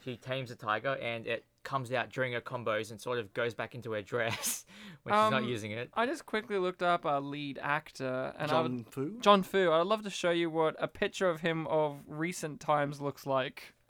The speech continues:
Speaker 3: <laughs> Holy crap, I, that does not look like him at all.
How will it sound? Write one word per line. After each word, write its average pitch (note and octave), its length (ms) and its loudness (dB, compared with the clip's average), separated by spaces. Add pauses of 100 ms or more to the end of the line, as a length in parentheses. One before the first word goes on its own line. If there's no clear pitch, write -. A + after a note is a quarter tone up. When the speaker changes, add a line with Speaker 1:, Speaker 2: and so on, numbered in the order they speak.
(560)
Speaker 3:
<laughs> - 60 -6 (220)
Holy D4 260 6
crap, C4 400 -2
I, G#3+ 140 0 (160)
that G#3 140 0 (140)
does G3+ 200 2
not G3+ 160 2
look G3+ 160 0
like G#3 100 -2
him A3 100 -4
at G3+ 80 0
all. G3 320 -4